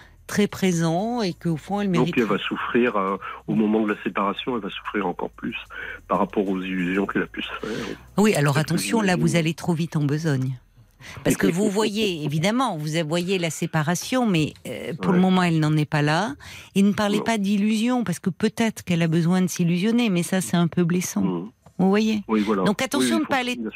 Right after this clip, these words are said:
Speaker 2: sûr.
Speaker 1: plus, trop
Speaker 2: Je
Speaker 1: vite.
Speaker 2: comprends, ouais.
Speaker 1: Euh,
Speaker 2: Il faut
Speaker 1: y a,
Speaker 2: vraiment être dans
Speaker 1: y a,
Speaker 2: le
Speaker 1: y a Frésia qui dit, vous savez, euh, être grand, c'est pas forcément une qualité.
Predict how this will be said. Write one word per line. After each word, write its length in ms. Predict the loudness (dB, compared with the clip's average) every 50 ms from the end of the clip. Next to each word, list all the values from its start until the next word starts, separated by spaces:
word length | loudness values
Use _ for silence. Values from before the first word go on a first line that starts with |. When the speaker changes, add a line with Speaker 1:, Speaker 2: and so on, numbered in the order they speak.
| -10
Speaker 2:
sûr. 140 | -10 -6 0
Speaker 1:
plus, 280 | 2 4 4 4 2 0 -4 -8 -6 -2
trop 180 | 0 0 2
Speaker 2:
Je 60 | 2
Speaker 1:
vite. 140 | 2 2 0 0 -4 -10 -8
Speaker 2:
comprends, 140 | -6 -4 -4
ouais. 60 | -2 -2 -4 -4 -6 -8 -10 -12 -12 -6 -2 2
Speaker 1:
Euh, 160 | 2 2 2
Speaker 2:
Il 40 | 2
faut 100 | 2 0
Speaker 1:
y 20 |
a, 40 | 0
Speaker 2:
vraiment 220 | 0 -2 -2 -4 -4
être 80 | -4 -4
dans 100 | -2 0
Speaker 1:
y 60 | 0 0
a, 40 | 0
Speaker 2:
le 920 | -2 -6 -10 -12 -12 -14 -16 -20 _ -20 _ _ _ _ _ _ -2 0 2
Speaker 1:
y 60 | 2
a 40 | 0
Frésia 440 | 0 -2 -4 -4 -2 -2 -4 -4 -4
qui 180 | -2 0 0
dit, 140 | 2 4 2
vous 60 | 2 2
savez, 460 | 2 2 2 2 2 2 2 2 2
euh, 280 | 2 2 2 2 0 0 0
être 140 | 0 0 0
grand, 280 | 2 2 2 2 2
c'est 160 | 0 -2 -4
pas 140 | -4 -2 -2
forcément 400 | -4 -4 -6 -4 0 2 4 4
une 160 | 4 4 2
qualité. 580 | 2 2 0 2 0 0 0 2 2 2 2 0